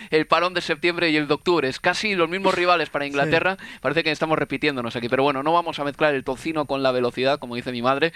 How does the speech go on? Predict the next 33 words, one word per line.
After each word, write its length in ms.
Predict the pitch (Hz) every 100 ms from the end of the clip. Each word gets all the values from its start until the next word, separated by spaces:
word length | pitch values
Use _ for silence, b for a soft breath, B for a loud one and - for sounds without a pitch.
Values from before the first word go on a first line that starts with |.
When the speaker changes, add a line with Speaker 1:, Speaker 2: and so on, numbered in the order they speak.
| B B -
Speaker 1:
y 80 |
vamos 240 | 139 156 147
a 40 |
hablar 180 | 139 143
de 80 | 131
la 120 | 127
Liga 180 | 139 135
de 60 | 123
Campeones. 520 | 117 113 107 107 - B B B B -
En 160 | 180 175
el 120 | 190
Liverpool 560 | 233 233 208 233 233 - _ _ _ _ _
estuvo 480 | 196 - - 254 240
muy 200 | 214 226
bien, 320 | 175 196 208
diría 320 | 156 160 185 160
yo, 280 | 156 175 - _
Curtis 440 | 190 190 180 160 139
Jones, 260 | 160 175
que 140 | - 147
repitió 480 | 143 139 139 208 220
titularidad 680 | 208 170 147 131 113 120 -
Speaker 2:
Sí. 200 | 160 147 - -
Speaker 1:
y 520 | 160 151 147 147 143 -
fabricó 440 | 156 160 156 202
el 80 | 202
primer 340 | 170 170 165
gol, 300 | 123 139 180 -
el 100 | 131
de 80 |
Mohamed 360 | 127 123 135 135
Salah, 420 | - 117 131 170 -
em, 760 | 131 127 123 123 123 76 80